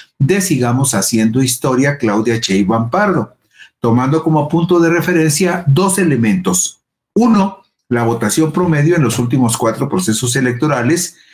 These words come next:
apenas superior al sesenta y dos por ciento, y además los noventa y nueve millones de personas que hasta el cierre de febrero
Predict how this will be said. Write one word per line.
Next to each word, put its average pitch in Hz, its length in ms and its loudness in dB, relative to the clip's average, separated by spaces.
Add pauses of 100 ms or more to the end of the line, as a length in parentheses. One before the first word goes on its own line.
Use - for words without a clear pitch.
(200)
apenas 214 600 0
superior 135 440 0
al 151 160 -2
sesenta 107 560 -2
y 95 60 2
dos 113 240 0
por 127 200 -2
ciento, 202 560 0 (340)
y 139 200 2
además 208 680 0 (220)
los 127 400 2
noventa 104 460 2
y 92 80 4
nueve 135 420 2
millones 151 520 4
de 160 100 2
personas 156 580 0
que 107 120 -2
hasta 95 200 -4
el 92 120 0
cierre 147 480 0
de 113 120 -2
febrero 131 640 0